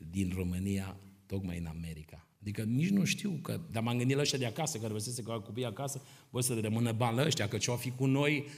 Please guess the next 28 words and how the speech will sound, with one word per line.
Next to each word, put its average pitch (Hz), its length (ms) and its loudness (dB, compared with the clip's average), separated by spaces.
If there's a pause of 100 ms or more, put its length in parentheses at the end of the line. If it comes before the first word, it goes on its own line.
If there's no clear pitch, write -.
(280)
că 139 80 2
dacă 139 260 8
tot 160 200 8
ne-o 151 160 10
chema 147 300 8
cineva 147 440 6
așa, 127 180 4
ne 107 120 0
va 117 120 4
da 185 120 8
ceva 160 200 4
să 156 140 6
mâncăm, 151 340 4
ne 147 100 4
va 135 120 4
pune 160 180 2
undeva 156 240 6
să 160 120 4
ne 143 80 2
culcăm 139 400 4 (200)
și - 120 -4
se 143 120 6
va 127 120 4
rezolva.” 123 560 2 (120)
Și - 140 -8
le-a 131 140 0
rezolvat 123 440 2
Dumnezeu. 85 720 -2